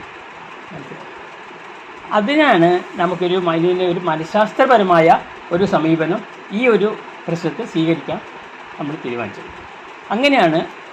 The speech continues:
നമ്മുടെ വളർത്തുന്ന മനഃശാസ്ത്രം അല്ലെങ്കിൽ ഹ്യൂമനിസ്റ്റിക് സൈക്കോളജി എന്ന് പറയും. ഹ്യൂമനിസ്റ്റിക് സൈക്കോളജി,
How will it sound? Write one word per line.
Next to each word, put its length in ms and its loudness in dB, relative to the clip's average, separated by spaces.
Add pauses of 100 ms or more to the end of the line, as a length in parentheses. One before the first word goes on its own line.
(100)
നമ്മുടെ 380 2
വളർത്തുന്ന 560 4
മനഃശാസ്ത്രം 500 2 (120)
അല്ലെങ്കിൽ 280 -2
ഹ്യൂമനിസ്റ്റിക് 520 0
സൈക്കോളജി 440 -2
എന്ന് 120 2
പറയും. 200 -4 (1200)
ഹ്യൂമനിസ്റ്റിക് 400 -4
സൈക്കോളജി, 680 -2